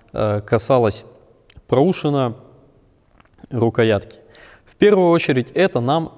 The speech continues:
и нужно будет сточить. Мы стачиваем следы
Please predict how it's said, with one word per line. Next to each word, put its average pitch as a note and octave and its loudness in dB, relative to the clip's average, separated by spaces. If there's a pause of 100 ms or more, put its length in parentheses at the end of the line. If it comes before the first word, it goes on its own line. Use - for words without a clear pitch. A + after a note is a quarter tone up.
и D3 0
нужно B2 -2
будет A2+ -2
сточить. - -4 (680)
Мы B2+ 6
стачиваем D3 4
следы F3+ 4